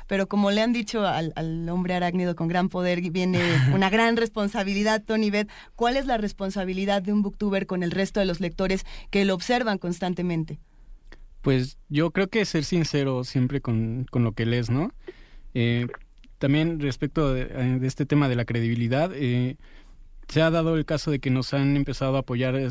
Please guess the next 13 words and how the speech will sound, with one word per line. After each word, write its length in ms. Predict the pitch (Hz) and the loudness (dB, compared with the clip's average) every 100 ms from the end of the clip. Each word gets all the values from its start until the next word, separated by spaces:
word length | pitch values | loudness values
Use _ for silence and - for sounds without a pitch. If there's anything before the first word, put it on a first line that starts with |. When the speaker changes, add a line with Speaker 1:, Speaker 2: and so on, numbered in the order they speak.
| 120 | -2
Speaker 2:
algunas 340 | 139 135 131 | 0 0 2
editoriales, 520 | 123 113 123 147 131 | -2 -2 2 2 2
¿no? 140 | 131 165 | 2 0
Nos 180 | 147 127 | 0 0
envían 300 | 123 127 123 | 0 2 2
libros 480 | 143 143 135 131 | 2 2 2 0
para 200 | - 120 | -2 -4
que 380 | 113 120 113 117 117 | -2 -2 -2 -2 -2
los 180 | 113 | -2
reseñemos 640 | 117 - 127 151 147 185 - - - - - - | -2 0 2 4 2 0 -6 -16 -20 -20 -20 0
y 120 | 139 | 2
muchas 260 | 143 156 165 | 4 2 -2
personas 460 | 151 143 151 - | -2 0 0 -2